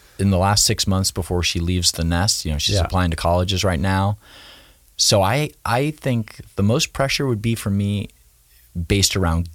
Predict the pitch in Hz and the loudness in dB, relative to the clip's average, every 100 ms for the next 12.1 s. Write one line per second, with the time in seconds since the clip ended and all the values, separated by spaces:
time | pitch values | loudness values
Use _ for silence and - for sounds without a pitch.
0 | - - 95 98 - 87 87 82 78 - | -8 0 0 0 -4 -4 0 0 -2 -6
1 | - 92 104 90 90 90 80 92 80 78 | -6 -2 0 2 2 0 0 0 0 0
2 | 73 78 - - 95 104 - 98 92 90 | -2 -4 -4 0 2 0 0 2 2 0
3 | 73 85 82 78 78 76 80 90 82 73 | -2 0 0 0 0 0 2 2 2 0
4 | - - - 98 80 - - - - - | -4 -16 -6 -2 -2 -6 -18 -20 -12 -2
5 | 90 85 82 73 76 65 - - - - | 0 2 0 0 -2 -6 -2 0 0 -2
6 | - 143 160 - 160 160 147 143 151 143 | -6 -6 -2 -2 -2 -2 0 0 0 0
7 | 139 165 160 107 - 80 78 - - 127 | 2 0 0 0 -2 -2 -2 -6 -10 -6
8 | 147 170 165 151 180 185 120 - _ - | -2 -2 -2 -2 -2 -2 -2 -6 _ -16
9 | - 110 120 147 147 - 123 110 92 - | -6 0 2 2 2 2 4 4 0 -2
10 | 107 104 95 67 62 135 147 - 101 131 | 0 0 2 0 0 2 2 2 0 0
11 | 127 120 98 120 120 104 87 82 87 87 | 2 2 2 0 2 0 -2 -4 -4 -4